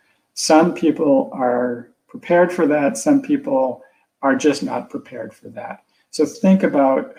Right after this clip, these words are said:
who you want to have as your business partners. Understand that you're going to have to compromise and you're gonna have to make some joint decisions that are going to affect both of you.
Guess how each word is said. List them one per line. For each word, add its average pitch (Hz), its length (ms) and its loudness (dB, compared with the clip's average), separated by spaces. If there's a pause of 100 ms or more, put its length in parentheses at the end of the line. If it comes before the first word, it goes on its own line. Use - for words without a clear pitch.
(100)
who 170 280 2
you 139 140 0
want 139 280 -4
to 143 100 -10
have 135 300 -6
as 123 220 -6
your 117 80 -12
business 127 460 -14
partners. - 540 -10 (460)
Understand 147 960 4
that 123 300 -2
you're 135 100 -4
going 143 320 0
to 135 100 -2
have 135 380 -2
to 123 60 -18
compromise 123 800 -8
and 127 80 -18
you're 120 100 -12
gonna 139 220 -2
have 139 160 0
to - 80 -12
make 127 220 -12
some - 260 -18
joint - 320 -8
decisions - 640 -12
that 120 140 -6
are 120 80 -6
going 123 220 -2
to 240 80 0
affect - 500 -10
both 143 240 4
of - 120 -8
you. - 220 -10